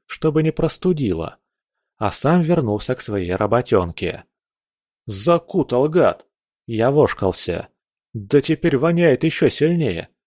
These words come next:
Я сам копчусь в этом запахе! Тиран!" Я забился в угол корзинки, пытаясь хоть как-то укрыться от этого ядовитого коктейля. Но тщетно. Запах проникал повсюду, вызывая тошноту и головокружение.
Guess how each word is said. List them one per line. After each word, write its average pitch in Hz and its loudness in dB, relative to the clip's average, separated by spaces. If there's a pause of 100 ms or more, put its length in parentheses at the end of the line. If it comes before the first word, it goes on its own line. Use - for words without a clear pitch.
(160)
Я 139 2
сам 151 2
копчусь - 0
в 143 0
этом 151 2
запахе! 160 0 (160)
Тиран!" 131 4 (1000)
Я 175 2
забился 151 4
в 127 2
угол 143 4
корзинки, 120 -2
пытаясь 127 2
хоть - 2
как-то - 0
укрыться 135 -2
от 127 -4
этого 127 0
ядовитого 113 0
коктейля. 107 -2 (340)
Но 156 2
тщетно. - -2 (640)
Запах 175 0
проникал 143 2
повсюду, 127 0
вызывая 104 0
тошноту 110 -4
и 123 4
головокружение. 98 -2